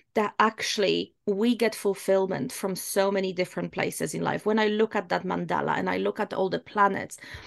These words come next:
I can see, well, actually what you desire is not necessarily relationship. That relationship is just part of you. But what you desire is having stability in your home life, you know, your home life as a home, as your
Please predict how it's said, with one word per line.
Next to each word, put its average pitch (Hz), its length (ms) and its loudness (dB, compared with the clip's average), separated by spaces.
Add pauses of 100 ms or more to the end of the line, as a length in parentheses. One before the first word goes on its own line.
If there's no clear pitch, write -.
(140)
I 208 80 -2
can 214 160 -4
see, 226 140 -2
well, 214 200 0
actually 247 380 2
what 240 200 0
you 226 60 0
desire 196 480 0
is 190 120 -2
not 208 140 -2
necessarily 208 460 -2
relationship. 196 760 -2 (320)
That 208 140 0
relationship 214 540 0
is 190 100 -2
just - 320 -2
part 240 320 2
of 180 140 4
you. - 240 -8 (400)
But 240 120 6
what 226 200 4
you 226 80 0
desire 202 680 4
is 196 180 0
having 202 320 2
stability 202 640 0
in 202 180 -2
your 202 200 4
home 277 380 4
life, - 400 2
you 214 120 0
know, 175 140 4
your 208 180 2
home 254 560 6
life 185 400 2
as - 160 -2
a - 40 -2
home, 196 500 2
as 180 200 0
your 185 300 4